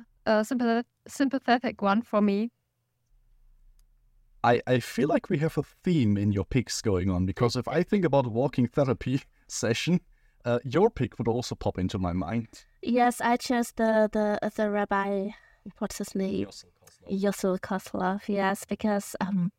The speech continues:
Speaker 3: for several reasons, I think, as well, uh, similar reasons, I mean. I totally love the fact that he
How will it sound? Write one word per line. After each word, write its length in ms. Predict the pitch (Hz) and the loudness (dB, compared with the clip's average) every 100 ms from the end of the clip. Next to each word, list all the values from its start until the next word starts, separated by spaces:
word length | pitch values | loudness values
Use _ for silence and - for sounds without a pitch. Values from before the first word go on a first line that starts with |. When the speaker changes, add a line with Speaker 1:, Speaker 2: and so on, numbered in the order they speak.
| _ | _
Speaker 3:
for 280 | - 196 196 | -6 -4 -2
several 380 | - 190 196 185 | -2 0 2 2
reasons, 380 | 202 196 190 | 0 0 0
I 120 | 202 185 | -2 -4
think, 380 | - 185 185 - | -2 -2 -2 -6
as 160 | - - | -10 -4
well, 280 | 185 185 | -2 0
uh, 300 | 180 185 180 208 | 0 -2 -4 -4
similar 400 | - 214 190 180 | -2 0 2 0
reasons, 340 | 185 185 180 | 0 -2 -4
I 100 | 180 | -4
mean. 220 | 185 180 - _ _ _ _ _ | -4 -4 -6 _ _ _ _ _
I 260 | 196 202 196 | 2 2 2
totally 340 | - 226 208 208 | 0 -2 0 0
love 320 | 202 190 - | 2 0 0
the 80 | 196 | -4
fact 280 | 196 190 | -2 -2
that 160 | - 180 | -2 -2
he 460 | 330 190 185 175 | 0 0 0 0